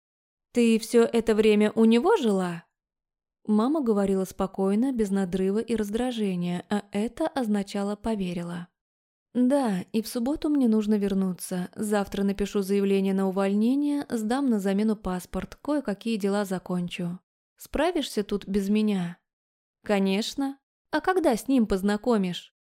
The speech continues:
Через пару недель приедем и увидишь его лично, или можешь сама приехать к нам погостить. Машину он за тобой пришлёт». «Нет, сначала вы сюда, а потом решим».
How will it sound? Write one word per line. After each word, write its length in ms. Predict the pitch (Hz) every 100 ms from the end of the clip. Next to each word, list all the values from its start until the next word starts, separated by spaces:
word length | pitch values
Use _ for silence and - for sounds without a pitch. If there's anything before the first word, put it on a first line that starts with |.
| _
Через 300 | 233 202 196
пару 300 | - 202 196
недель 340 | 202 196 320
приедем 560 | 339 220 185 196 220 320
и 180 | - 240
увидишь 440 | 208 202 202 247
его 200 | 233 202
лично, 580 | 202 185 - - 185 185 -
или 200 | 330 302
можешь 380 | 226 247 294 -
сама 280 | 233 226
приехать 480 | 277 233 202 196 190
к 60 | -
нам 240 | 196 185
погостить. 760 | 180 190 196 - - 185 - - _ _ -
Машину 500 | 233 220 - 311 359 -
он 200 | 262 262
за 120 | 233
тобой 280 | 220 196 202
пришлёт». 600 | 190 185 190 180 180 - _ _ _ _
«Нет, 440 | 285 254 190 175 -
сначала 540 | - 226 226 339 415
вы 160 | 220 185
сюда, 420 | - 185 185 185 -
а 80 |
потом 340 | 285 233 285 277
решим». 520 | 196 - 185 180